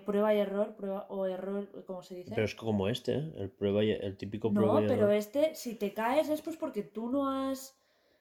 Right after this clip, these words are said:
Speaker 1: mirado bien o porque las físicas pues están un poquito más allá. Pero eso de tú no sabes que allí, allí hay una trampa y sí o sí te la vas a tener que comer, volver al principio
Speaker 2: Ah,
Speaker 1: y
Speaker 2: este, sí.
Speaker 1: acordarte de que tú ahí tienes una trampa y que te tienes que agachar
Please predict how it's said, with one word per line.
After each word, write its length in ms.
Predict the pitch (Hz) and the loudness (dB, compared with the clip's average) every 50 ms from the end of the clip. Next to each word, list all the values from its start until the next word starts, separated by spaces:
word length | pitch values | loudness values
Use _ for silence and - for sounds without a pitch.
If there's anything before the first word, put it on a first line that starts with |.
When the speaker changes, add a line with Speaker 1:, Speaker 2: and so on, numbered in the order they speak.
| _ | _
Speaker 1:
mirado 320 | - 240 247 240 233 233 226 | -2 -2 0 2 2 2 2
bien 220 | 285 320 339 339 | 0 0 0 0
o 80 | 320 247 | 0 0
porque 240 | 220 214 202 208 190 | 0 -2 -2 -2 -4
las 160 | 180 175 165 | -4 -6 -6
físicas 340 | - 220 220 254 254 254 247 | -6 -4 -4 -2 -2 -2 -2
pues 120 | 214 233 208 | -4 -4 -6
están 180 | 202 - 226 240 | -4 -4 -4 -2
un 40 | 233 | -2
poquito 280 | 247 220 247 247 254 | -2 -4 -2 -2 -2
más 180 | 240 233 220 220 | -2 -2 -2 -4
allá. 300 | 202 170 170 160 151 - - | -4 -4 -4 -6 -8 -6 -4
Pero 220 | 220 220 233 240 | -2 0 2 4
eso 280 | 254 269 269 - 339 302 | 4 4 2 0 0 2
de 300 | 320 320 302 285 269 - - - - _ _ _ _ _ _ _ _ _ | 4 4 4 4 2 -4 -10 -20 -20 _ _ _ _ _ _ _ _ _
tú 160 | - 311 311 294 | -2 0 2 4
no 140 | 294 285 262 | 4 4 4
sabes 380 | 269 285 277 269 262 254 254 | 2 2 2 4 4 2 2
que 120 | - - 254 | 2 0 0
allí, 360 | 247 247 240 233 233 254 - | 0 0 0 0 -2 -4 -4
allí 260 | - 240 240 226 240 254 | -4 -4 -2 0 2 2
hay 160 | 247 233 240 | 2 0 0
una 200 | 240 233 226 208 | -2 -4 -4 -4
trampa 520 | 226 226 226 226 220 208 220 214 208 - - | -2 -2 -2 -2 -2 -2 -2 -2 -4 -2 -4
y 100 | 254 240 | -4 -4
sí 200 | - - 262 262 | -2 0 2 2
o 60 | 254 240 | 2 2
sí 160 | 247 254 254 | 2 0 -2
te 100 | 220 247 | 0 0
la 80 | 240 226 | 2 2
vas 140 | 226 214 220 | 2 0 -2
a 60 | 233 | -4
tener 240 | 208 220 220 214 208 | -4 -4 -4 -4 -4
que 100 | 214 214 | -4 -2
comer, 380 | 208 214 208 208 208 202 196 - | -2 0 2 4 2 2 0 -2
volver 360 | 208 208 233 226 220 226 233 | -2 0 0 2 2 2 2
al 140 | 240 226 - | 2 2 0
principio 580 | - 226 214 202 - 233 - 131 143 - - - | -2 -4 -4 -4 -4 -4 -2 0 2 4 4 4
Speaker 2:
Ah, 20 | 127 254 | 4 4
Speaker 1:
y 120 | 247 240 | 2 2
Speaker 2:
este, 60 | 233 220 | 2 2
sí. 120 | - - | 2 2
Speaker 1:
acordarte 400 | - 208 214 247 262 262 269 262 | 2 4 4 4 2 4 2 0
de 120 | 254 247 240 | 0 0 0
que 100 | 247 214 | -4 -4
tú 180 | 226 247 247 | 0 2 2
ahí 220 | 240 226 226 226 208 | 2 2 0 -2 -4
tienes 240 | 233 226 220 214 202 | -4 -4 -4 -4 -4
una 160 | 214 214 214 | -4 -4 -2
trampa 260 | 208 208 214 208 208 | -2 -2 -2 -2 -2
y 60 | 202 202 | -2 -2
que 100 | 208 202 | -4 -6
te 100 | 208 196 | -6 -4
tienes 260 | - 208 208 208 208 | -2 -2 -2 -2 -2
que 100 | - 208 | -4 -6
agachar 540 | 196 196 185 - - 202 196 196 190 - | -6 -6 -6 -6 -4 -2 -2 -2 -4 -6